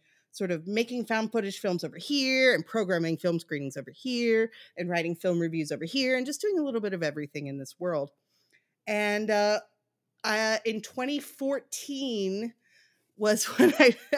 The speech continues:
twenty twelve, I got a job at Mister Skin dot com. And so my first professional gig as a writer was writing, um, titty puns. That's how I cut my teeth as a writer.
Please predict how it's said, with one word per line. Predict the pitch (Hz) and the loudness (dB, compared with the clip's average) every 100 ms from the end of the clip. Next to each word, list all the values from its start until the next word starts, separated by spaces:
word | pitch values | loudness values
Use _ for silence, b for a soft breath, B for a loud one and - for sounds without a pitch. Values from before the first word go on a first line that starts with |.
| 269 - B B B 247 - - | 0 -4 B B B -18 -20 -4
twenty | 254 277 277 | 0 2 0
twelve, | - - 262 233 233 254 254 | -4 2 6 8 8 6 4
I | 233 | 2
got | 220 214 | 2 2
a | 214 | 2
job | 214 196 196 185 | 2 2 4 2
at | 175 190 | 0 -2
Mister | 202 - 240 | -4 -4 -6
Skin | - - 214 202 | -6 -4 -4 -2
dot | 196 196 - | -2 -2 -4
com. | - 180 160 151 175 | -10 -6 -4 -4 -4
And | 190 175 | -4 -6
so | 185 175 | -6 -4
my | 170 | -4
first | 170 220 226 - - | -4 -2 -2 -4 -10
professional | - 220 220 208 - 254 | -6 -6 -2 -4 -2 -4
gig | 226 208 208 | -2 -4 -4
as | 214 | -6
a | |
writer | 202 165 170 170 170 | -4 -2 0 0 0
was | 170 165 170 - | 0 -2 -2 -2
writing, | 151 160 165 160 165 | -2 -2 -2 -2 -4
um, | 170 156 160 165 _ _ _ _ | -6 -4 -4 -6 _ _ _ _
titty | - 214 180 | -2 0 0
puns. | - 156 151 190 226 - B B B B | -2 -4 -2 -2 -4 -12 B B B B
That's | 214 220 | -2 2
how | 214 | 4
I | 214 226 | 4 4
cut | 262 - | 2 2
my | 240 | 0
teeth | - 202 196 | 0 -2 2
as | 233 233 | 0 2
a | 294 | -2
writer. | 247 185 180 180 208 | 0 2 4 4 2